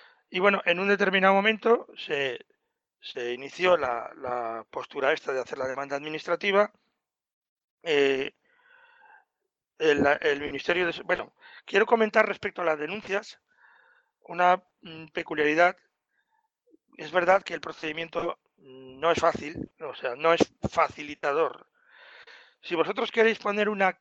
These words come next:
queja ante la Oficina de Atención a la Discapacidad, que es un organismo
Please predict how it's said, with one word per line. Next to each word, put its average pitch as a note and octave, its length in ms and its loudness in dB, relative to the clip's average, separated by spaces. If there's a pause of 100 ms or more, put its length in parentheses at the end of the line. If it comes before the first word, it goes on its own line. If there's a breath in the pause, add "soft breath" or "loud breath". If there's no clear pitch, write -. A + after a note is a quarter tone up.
queja E3 540 -2 (800)
ante D#3 360 -4
la D3 200 2
Oficina E3+ 480 -4
de E3+ 80 -2
Atención F3 360 -8
a E3+ 60 -2
la E3 80 0
Discapacidad, D#3+ 640 0
que - 100 -12
es C#3 80 -16
un C3+ 140 -14
organismo C3+ 1000 -6